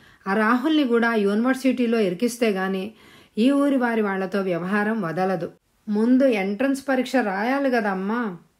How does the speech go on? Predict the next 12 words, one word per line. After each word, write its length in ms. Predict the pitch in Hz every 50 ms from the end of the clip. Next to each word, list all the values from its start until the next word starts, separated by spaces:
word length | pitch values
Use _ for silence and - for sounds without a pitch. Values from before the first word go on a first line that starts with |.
| _ _ _ _ _ _ -
పరీక్షలొకటి 1040 | 208 208 202 226 233 - - 269 269 254 247 233 226 220 - - 196 196 196 - - -
నా 160 | - 196 196 196
ప్రాణానికి. 680 | 180 - 175 175 185 196 202 202 196 185 180 - - - - -
హాయిగా 440 | 196 208 226 254 269 269 269 269 262
ఏ 300 | 254 214 185 196 214 247
డబ్బో 300 | 240 269 240 208 226 240
పారేసి 520 | 226 - 202 185 190 196 214 220 214 233 208
సీటు 300 | - - 220 233 220 262
తెచ్చుకోకుండా 840 | - 233 214 214 - - 208 202 - 202 190 190 180 175 175 - - - - - - - _ -
ఆవిడ 220 | 208 226 226 220
విసుక్కుంటూ 680 | 208 175 175 180 - - 247 247 - 233 214 202 254
లేచింది. 560 | 262 226 185 170 170 - 180 160 156 - -